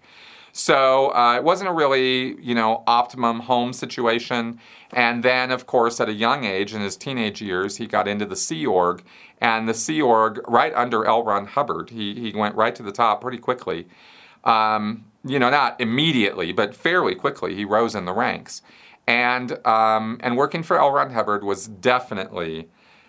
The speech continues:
an interesting experience. Um, he could be a saint one day and an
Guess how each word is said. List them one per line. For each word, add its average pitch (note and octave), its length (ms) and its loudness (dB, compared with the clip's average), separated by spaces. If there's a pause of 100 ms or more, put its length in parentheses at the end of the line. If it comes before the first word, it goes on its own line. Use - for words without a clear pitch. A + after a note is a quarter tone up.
(420)
an A2+ 140 2
interesting G#2+ 480 -4
experience. F2+ 680 -8 (420)
Um, F#2+ 400 0
he A2+ 180 -4
could G#2 240 -8
be G2 540 -4
a - 60 -4
saint C3 360 -4
one A#2+ 220 0
day A2+ 460 0
and F#2+ 340 -4
an F2+ 100 -10